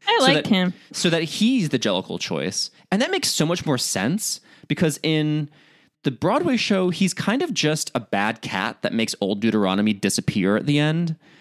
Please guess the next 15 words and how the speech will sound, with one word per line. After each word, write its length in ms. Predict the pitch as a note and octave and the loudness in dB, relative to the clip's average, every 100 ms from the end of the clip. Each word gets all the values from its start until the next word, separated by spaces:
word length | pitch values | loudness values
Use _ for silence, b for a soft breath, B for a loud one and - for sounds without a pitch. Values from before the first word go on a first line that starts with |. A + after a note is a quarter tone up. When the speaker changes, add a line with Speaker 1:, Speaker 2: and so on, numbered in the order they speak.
| b | b
Speaker 2:
And 140 | - C3 | -4 -2
that's 200 | C#3 - | -2 0
it. 220 | G3+ C3 | 0 0
Like, 100 | A#2 | 0
he 100 | C#3+ | 2
has, 160 | E3+ G3+ | 2 2
actually, 260 | G#3 - E3 | 0 0 0
he's 140 | C3 A2 - _ - | -2 -6 -16 _ -2
barely 440 | C#3+ G3 F3+ A2 | 0 2 2 2
in 100 | F#2 | 0
it. 260 | F2 G#2+ D3+ b b | 0 -2 -4 b b
I 120 | C#3 | 2
don't, 160 | D#3 C#3+ | 2 2
again, 240 | C#3 E3 | 2 0
I, 180 | - | 0